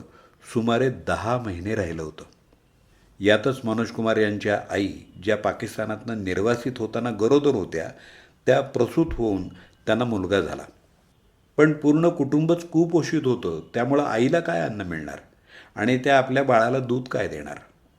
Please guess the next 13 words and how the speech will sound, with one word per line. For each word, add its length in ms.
आपल्या 540
अर्भकाला 600
पाजायला 520
दूधही 380
धड 200
येत 220
नव्हतं. 260
कुपोषणामुळं 800
ते 120
बाळ 340
दोन 360
महिन्यातच 580
दगावलं. 460